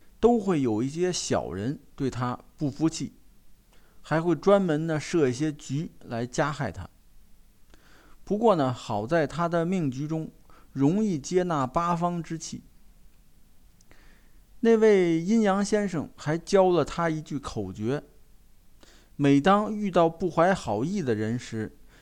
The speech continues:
你就心中默念这句口诀，这样就能使那些怀有恶意的人把自己的元气和福气输送给他。每天一点儿，积少成多，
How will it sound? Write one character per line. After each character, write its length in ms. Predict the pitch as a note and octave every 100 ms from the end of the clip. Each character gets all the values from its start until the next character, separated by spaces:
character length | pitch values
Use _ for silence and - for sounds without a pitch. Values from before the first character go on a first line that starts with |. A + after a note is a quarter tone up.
| _
你 180 | C3+ B2
就 160 | D#3 D3+
心 340 | - A3 G#3+
中 260 | A3+ G#3 G3+
默 280 | G#3 D#3+
念 260 | D#3 G3 A#2+
这 160 | B2 G#2
句 160 | G#2+
口 260 | F2+ - E2+
诀， 280 | G2 F#2+ - - - - - - - -
这 120 | G3+
样 220 | E3 G2 -
就 160 | D#3+
能 180 | D3+ D3+
使 260 | D#3 - G2+
那 180 | A#2 A#2
些 200 | C3+ B2+
怀 240 | - B2+
有 120 | D3+ G#2+
恶 300 | F3 A3+ C3
意 200 | A2+ G2+
的 120 | F#2
人 300 | F2 F2+ G2+ - - - - -
把 160 | B2
自 260 | B2 A3+ F3+
己 100 | A#2+
的 120 | A2+
元 360 | A2 A2 A2+ F3
气 260 | - D#3+
和 180 | - C3+
福 280 | - B2+ E3
气 300 | - C#3+ - - -
输 260 | - F#3 F#3+
送 220 | F3 B2+
给 140 | F#2+
他。 260 | D#2+ C3+ C3+ - - - - - - _ - - - - - - -
每 220 | C3 C#3
天 260 | G3+ A3
一 60 | F#3+
点 160 | A#2+ -
儿， 180 | - - - -
积 200 | - F#3
少 240 | F3+ A2+ E2
成 260 | - B2+
多， 320 | C#3 C3 -